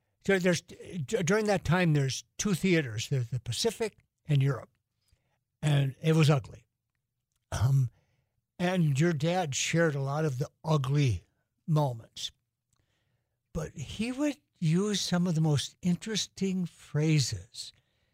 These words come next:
that, so for example, you, you were a prisoner of war. He would say, "Tom was a guest." <laughs> He, he, he was a guest of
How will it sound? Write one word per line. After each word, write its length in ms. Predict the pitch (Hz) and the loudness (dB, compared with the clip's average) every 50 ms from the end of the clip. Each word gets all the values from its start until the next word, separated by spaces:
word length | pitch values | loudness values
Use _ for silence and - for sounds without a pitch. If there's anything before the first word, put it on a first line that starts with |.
| _ _ _ _ _ | _ _ _ _ _
that, 260 | - 151 139 127 - - _ _ _ _ | -2 -2 -2 -2 -4 -10 _ _ _ _
so 220 | - - - 151 | -10 -4 -4 -2
for 160 | 139 - - 156 | -2 -2 -2 -2
example, 540 | 143 117 156 170 175 170 147 147 139 127 - - | 0 2 2 2 2 0 -2 -2 -6 -6 -8 -8
you, 460 | 156 139 143 160 170 165 139 113 - _ _ _ _ _ _ _ _ _ _ _ _ | -6 -4 -2 0 0 0 0 -2 -6 _ _ _ _ _ _ _ _ _ _ _ _
you 220 | 151 151 165 175 | -2 0 2 2
were 140 | 180 165 143 | 2 2 2
a 60 | 127 | 0
prisoner 420 | - - 160 151 123 131 151 143 127 | -2 -2 -4 -2 0 0 0 0 0
of 80 | 110 | -2
war. 320 | 120 143 143 120 107 - - | -4 -4 -4 -6 -8 -10 -6
He 120 | - 185 196 | -4 -4 -2
would 180 | 202 196 185 143 | 0 0 -2 -2
say, 380 | - - 175 156 147 139 131 - _ _ _ _ | -2 0 0 0 0 0 -2 -6 _ _ _ _
"Tom 520 | - - 170 165 160 156 156 151 151 151 143 - _ _ _ _ _ _ _ | -12 -6 -4 -2 0 0 2 2 0 0 -2 -6 _ _ _ _ _ _ _
was 220 | 139 135 123 - | -2 0 0 2
a 80 | 143 127 | 0 0
guest." 680 | 110 - 165 156 117 - - - - - - - - - _ _ _ - | 0 2 2 2 0 -2 -4 -6 -8 -8 -8 -12 -16 -16 _ _ _ 0
<laughs> 80 | 101 95 - - - 113 - - - 139 113 - | 0 0 0 0 0 0 0 0 -4 -6 -2 0
He, 140 | 311 - - - - - - - | 0 -2 -2 -6 -12 -16 -16 -16
he, 240 | - - 277 214 - _ - 180 - | -8 -6 -6 -6 -6 _ -12 -10 -4
he 180 | - 202 - - - | -2 -2 -2 -2 -2
was 220 | 214 196 175 160 180 | -2 0 0 2 0
a 60 | 170 | 0
guest 800 | 151 147 147 135 - 226 226 220 - - - - - 101 - - _ _ _ - - - - _ _ | 0 -2 -4 -4 -2 -2 0 2 0 0 -2 -4 -6 -8 -10 -10 _ _ _ -20 -20 -20 -20 _ _
of 340 | 180 170 165 165 143 143 175 | 2 4 4 4 2 0 -4